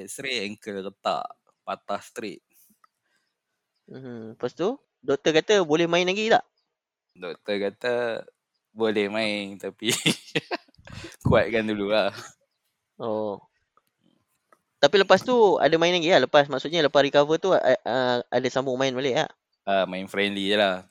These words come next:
Speaker 1: Takut lah nak main tournament besar, takut lah.
Speaker 2: Eh, soalan berkenaan isteri tadi tak berani jawab, eh?
Speaker 1: <laughs> Isteri, dia, dia tak marah, dia tak. <laughs>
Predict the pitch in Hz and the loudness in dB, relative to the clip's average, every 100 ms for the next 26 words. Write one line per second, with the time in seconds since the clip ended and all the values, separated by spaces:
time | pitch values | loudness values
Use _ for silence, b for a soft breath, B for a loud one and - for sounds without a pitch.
0 | _ _ - - 98 71 92 90 82 62 | _ _ -10 -10 -10 -6 -6 -6 -12 -16
1 | 95 92 95 90 92 90 92 98 92 90 | -20 -20 -20 -20 -18 -20 -12 -10 -10 -14
2 | _ - - _ _ _ _ _ _ _ | _ -20 -20 _ _ _ _ _ _ _
3 | _ _ _ _ _ _ _ _ _ _ | _ _ _ _ _ _ _ _ _ _
4 | 127 151 160 190 170 175 170 175 - 214 | -2 4 8 8 8 4 4 2 0 0
5 | 208 247 151 160 170 170 170 139 233 - | 2 4 4 6 6 10 10 10 6 -2
6 | - 123 131 - 185 170 196 185 147 - | 0 4 4 4 2 4 4 4 4 4
7 | - 466 440 - - - 453 - 165 156 | 4 2 2 0 2 0 0 2 0 0
8 | 151 135 - _ _ _ 98 113 113 110 | 0 -2 -6 _ _ _ -4 0 2 2
9 | 117 110 104 127 147 180 180 127 113 104 | 0 0 0 2 4 6 4 0 0 2
10 | - | 2